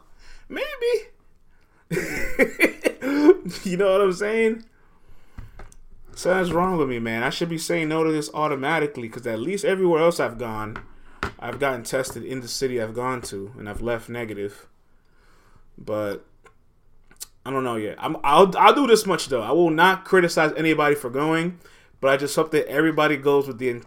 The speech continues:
with the, with the awareness. My brother, I'm find my kufi if I can.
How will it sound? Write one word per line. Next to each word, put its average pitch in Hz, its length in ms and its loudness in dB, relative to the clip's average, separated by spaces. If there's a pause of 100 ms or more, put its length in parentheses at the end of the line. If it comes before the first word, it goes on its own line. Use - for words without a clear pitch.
with 143 260 0
the, 123 200 0
with 135 280 -6
the 151 180 -6
awareness. 165 1120 4 (520)
My 147 160 -2
brother, 160 520 8
I'm 143 420 -6
find 156 220 -4
my 139 120 -4
kufi 131 360 -6
if 110 80 -10
I 101 80 -8
can. 101 420 -8